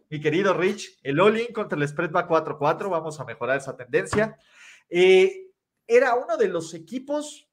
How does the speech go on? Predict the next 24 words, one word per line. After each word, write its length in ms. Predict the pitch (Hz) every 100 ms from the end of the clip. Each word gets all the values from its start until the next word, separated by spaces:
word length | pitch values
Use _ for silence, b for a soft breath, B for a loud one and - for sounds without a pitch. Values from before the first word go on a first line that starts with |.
| _
más 420 | 151 208 233 156
débiles 440 | 185 240 254 254 254
que 100 | 147
había 160 | 143
entrado 340 | 165 - 131 131
a 40 |
los 200 | 135 131
playoffs. 520 | 160 175 196 135 - _ _ _ _ _ _ - 151
La 160 | 208
historia 480 | 226 - 302 403 349
cambia. 460 | - 240 165 110 - -
Yo 200 | 143 -
sé 240 | - 254
que 80 | 262
el 140 | 214 214
último 380 | 277 320 240
mes, 400 | 156 147 - - _ -
la 160 | 135
gente 340 | 143 214 214 226
que 100 | 220
ha 40 |
visto 300 | 208 202 202
de 80 | 156
Filadelfia, 520 | 139 104 104 98 -